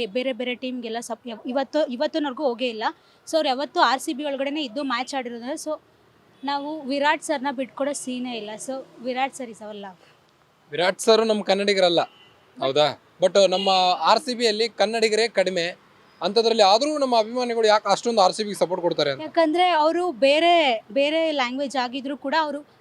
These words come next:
Speaker 1: ನಮ್ಮ ಟೀಮ್ಗೋಸ್ಕರ ಫಸ್ಟಿಂದನೂ ಆಡ್ತಿರೋದ್ರಿಂದ ವಿರಾಟ್ ಸರ್ ಮೇಲೆ ಅಂದ್ರೆ ಅಷ್ಟೊಂದು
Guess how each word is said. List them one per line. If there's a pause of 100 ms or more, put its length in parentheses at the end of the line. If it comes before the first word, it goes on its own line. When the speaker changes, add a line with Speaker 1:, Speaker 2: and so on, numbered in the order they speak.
(100)
Speaker 1:
ನಮ್ಮ
ಟೀಮ್ಗೋಸ್ಕರ
ಫಸ್ಟಿಂದನೂ
ಆಡ್ತಿರೋದ್ರಿಂದ (800)
ವಿರಾಟ್
ಸರ್
ಮೇಲೆ
ಅಂದ್ರೆ
ಅಷ್ಟೊಂದು